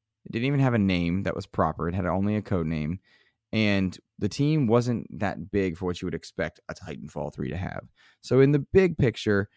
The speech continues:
I think, uh, even, even me saying Titanfall three is a bit silly. Um, but it is a bummer that that universe isn't getting expanded. And we're seeing a lot of live service games shut down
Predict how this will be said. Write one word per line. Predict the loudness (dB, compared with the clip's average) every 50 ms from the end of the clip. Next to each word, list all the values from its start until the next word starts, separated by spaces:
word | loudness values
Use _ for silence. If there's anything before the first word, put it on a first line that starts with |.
| _ _ _ -6
I | -2 -2 0
think, | 0 2 2 2 0 -2 -4 -10 -20 -20 _ -6
uh, | -2 0 0 0 0 -2 -4 -4 _
even, | 4 4 6 6 4 4 2 2
even | 0 2 4 4 4 4 2 0 0
me | 0 2 4 4 4 4 2
saying | 2 0 0 0 0 0
Titanfall | -2 -2 -2 -2 -4 -4 -2 -2 -2 -2 -2
three | -2 -2 0 0 0
is | -2 -2 0 2
a | 4 2
bit | 2 2 0 -2 -2 -4
silly. | -6 -6 -6 -4 -4 -4 -4 -6 -8 -10 _ _ _ _ _ _ _ _ -6
Um, | -4 -2 -2 -2 -2 -4 -6 -8 -12 -14 _ _ _ _ _ _ _ _ _ _
but | -2 0 2
it | 2 2
is | 2 2
a | 0
bummer | 0 -2 0 0 0 2 2 0
that | 0 -2 -2
that | -2 -2 -2
universe | -2 -2 -2 0 -2 -2 -4 -4
isn't | -4 -4 -4
getting | -4 -4 -4 -4 -6 -8
expanded. | -10 -10 -10 -8 -6 -6 -4 -4 -6 -6 -6 -8
And | -6 -4 -4 -2 -2 -4 -4 -6 _ _ _ _ _
we're | -2 0 0
seeing | 0 0 0 0 2 2
a | 2 2
lot | 2 4 4 4 2
of | 2 0 -2 -6 -4
live | -2 0 0 0 -2 -2
service | -4 -2 -2 -2 -4 -4
games | -6 -4 -4 -4 -4 -6 -10 -14
shut | -12 -8 -6 -6 -6 -6 _
down | -6 -4 -2 -2 0 0 -2 -4